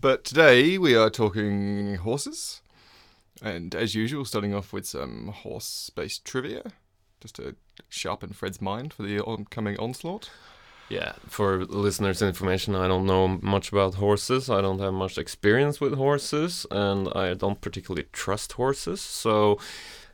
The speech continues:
Speaker 2: Al, on the other hand, horse is your favorite animal, at least in public.
Speaker 1: Well, I mean, out of the non-exotic, obscure animals, sure.
Speaker 2: Yeah. You'd rather have the unicorn as a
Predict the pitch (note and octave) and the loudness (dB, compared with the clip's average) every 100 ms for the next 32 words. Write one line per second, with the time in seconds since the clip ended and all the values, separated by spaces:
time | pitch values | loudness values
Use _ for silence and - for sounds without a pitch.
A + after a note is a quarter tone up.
0 | - _ - D#3+ E3+ E3 C3+ B2 A#2+ A#2 | -20 _ 2 6 8 8 10 10 8 8
1 | C3 B2+ B2+ A#2 _ - A#2 C3+ B2 C3 | 8 6 4 -2 _ -6 4 6 6 0
2 | G#2 A2+ A2 G#2+ - - - - B2 F2+ | 4 8 8 6 2 -14 -20 -4 2 2
3 | F#2 F2 F#2+ F#2+ G2 F#2 G#2 G#2+ G#2 G#2+ | 2 0 -2 -2 -2 -4 -6 -10 -4 0
4 | G2+ F2+ F#2+ F2+ F#2+ A#2 C#3 - - - | 0 0 -4 -2 0 0 -2 -12 -18 -20
5 | _ - _ - C#3+ B2 C#2 - - - | _ -20 _ -4 4 4 4 -2 -10 -18
6 | - - - - - - A2 G#2+ G#2+ G#2+ | -20 -20 -20 -20 -14 -2 0 2 2 2
7 | A2+ G#2+ G#2 G2+ G2+ G2 G2+ - G2+ - | 0 -2 -2 0 0 0 -6 -4 -4 -2
8 | F2+ - - - - - - - A#2 G#2+ | -6 -8 -14 -18 -20 -14 -10 -2 2 2
9 | G2+ G2+ A2 A#2 - A2 D3 - - G2 | 0 -2 -4 -4 -2 0 0 -6 -4 -4
10 | - _ _ _ _ _ G#2 F#2+ G#2+ G#2+ | -6 _ _ _ _ _ -8 -6 4 8
11 | G#2 G#2+ G#2 G#2 G2 F#2+ F#2 G2+ G2+ G2+ | 8 8 4 2 0 0 -2 -2 -2 -2
12 | F#2+ G2+ F#2 F#2 - F#2 F2 | -2 -2 -2 -4 -4 -4 -4